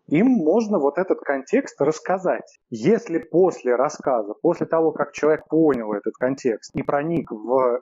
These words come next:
уже в философскую мысль, обладая всем этим знанием, он после этого говорит: "Нет, чёрный квадрат —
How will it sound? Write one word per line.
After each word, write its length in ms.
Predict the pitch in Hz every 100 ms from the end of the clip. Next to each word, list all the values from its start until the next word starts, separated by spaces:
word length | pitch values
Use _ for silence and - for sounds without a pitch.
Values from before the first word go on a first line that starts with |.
| -
уже 300 | 120 123 127
в 40 |
философскую 800 | - 127 143 - 131 - - 117
мысль, 360 | 139 277 - - -
обладая 540 | 147 147 175 180 151
всем 340 | - - 175 120
этим 240 | - 120
знанием, 500 | 117 123 107 104 104 _ _ -
он 160 | 143
после 360 | - 185 - 143
этого 300 | - 117 117
говорит: 420 | 123 127 127 107 -
"Нет, 340 | 127 175 139 - _ -
чёрный 340 | 180 160 135
квадрат — 380 | 131 139 233